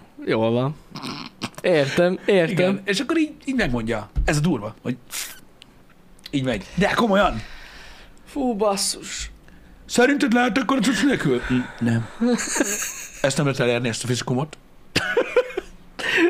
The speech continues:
Speaker 1: Beszarok, basszus.
Speaker 2: Ö, na mindegy, úgyhogy ez van.
Speaker 1: Mindegy.
Speaker 2: Én mondom, ebben én nem szólok bele, nyilván semmi közöm nincsen hozzá. Ö, pörögnek, forognak, stb. Én nagyon sok
Speaker 1: Pörögnek.
Speaker 2: ilyen tartalmat amúgy megnézek TikTokon, mert érdekes.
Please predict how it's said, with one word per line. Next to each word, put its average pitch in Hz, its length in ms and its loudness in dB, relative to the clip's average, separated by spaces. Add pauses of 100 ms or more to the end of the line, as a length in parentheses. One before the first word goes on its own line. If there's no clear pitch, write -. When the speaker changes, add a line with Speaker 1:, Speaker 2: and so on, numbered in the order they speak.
(220)
Speaker 1:
Beszarok, 214 460 2
basszus. 208 760 -2
Speaker 2:
Ö, 160 60 2 (120)
na 185 100 2
mindegy, 196 340 0 (100)
úgyhogy 170 220 2
ez 254 160 4
van. 202 80 4
Speaker 1:
Mindegy. 226 160 -2 (120)
Speaker 2:
Én 190 80 0
mondom, 208 180 2
ebben 185 260 4
én 160 60 2
nem 160 100 0
szólok 143 220 0
bele, 143 120 2
nyilván 139 300 2
semmi 131 220 2
közöm 120 220 2
nincsen 107 260 0
hozzá. 147 420 0 (320)
Ö, 104 180 2 (260)
pörögnek, 143 380 2
forognak, 131 360 0
stb. 175 320 -2
Én 202 200 0
nagyon 233 160 2
sok - 80 4
Speaker 1:
Pörögnek. 123 200 2
Speaker 2:
ilyen 131 220 0
tartalmat 135 500 0
amúgy 127 280 2
megnézek 190 420 2
TikTokon, 143 400 0
mert 123 140 4
érdekes. 175 520 0